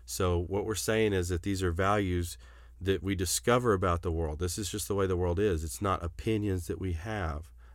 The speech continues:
okay? And you can just ask someone, okay,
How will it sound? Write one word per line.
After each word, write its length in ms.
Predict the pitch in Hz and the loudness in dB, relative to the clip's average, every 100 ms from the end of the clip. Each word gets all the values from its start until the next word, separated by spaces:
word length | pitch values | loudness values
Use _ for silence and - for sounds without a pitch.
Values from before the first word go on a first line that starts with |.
| - | -10
okay? 380 | 87 92 92 107 - - - - - | -4 0 0 -2 -10 -20 -20 -20 -4
And 180 | 120 127 | 0 0
you 80 | |
can 160 | 139 143 | 2 2
just 180 | 156 - | 2 2
ask 280 | 151 170 - | 0 0 0
someone, 500 | 110 87 73 64 90 - - | 0 0 -2 -4 -8 -12 -8
okay, 400 | 117 117 110 | -4 2 2